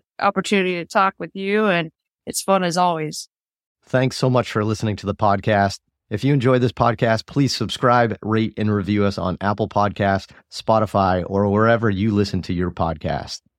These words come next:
Speaker 2: And please share this with your friends to help spread the word. It would really mean so much to me. Please check out all my online courses, articles,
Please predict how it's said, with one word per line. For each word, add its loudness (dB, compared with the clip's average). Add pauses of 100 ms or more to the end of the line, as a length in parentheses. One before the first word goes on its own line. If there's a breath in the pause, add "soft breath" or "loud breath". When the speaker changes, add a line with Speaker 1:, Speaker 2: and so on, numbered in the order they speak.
(140)
Speaker 2:
And 0
please 2
share 2
this 0
with 0
your 0
friends 2
to -2
help 0
spread -2
the -2
word. -2
It -4
would -2
really 2
mean 0
so -4
much -2
to -6
me. -8 (560)
Please 2
check 2
out 4
all 2
my 4
online 4
courses, 0
articles, 0